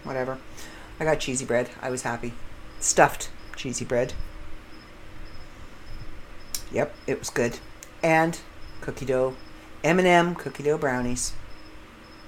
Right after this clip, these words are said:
Yep, they were good too. <laughs> Although, I did have some scratchiness and, um, some mild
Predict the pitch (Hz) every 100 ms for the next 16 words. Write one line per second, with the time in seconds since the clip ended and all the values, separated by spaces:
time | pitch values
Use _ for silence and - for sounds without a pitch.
0 | - - - - - - - - - -
1 | - - - 117 120 - - - 107 101
2 | 113 113 - - 87 - - - - -
3 | - - - - - 226 - - 240 -
4 | 262 - - - - - - - - -
5 | 196 202 196 214 233 - - - - -
6 | - - - - - 180 165 165 175 175
7 | 170 185 170 - 143 151 170 175 190 -
8 | - - - - - 147 143 143 139 135
9 | 139 139 - - 139 135 135 131 131 -
10 | - 147 131 135 151 170 185 202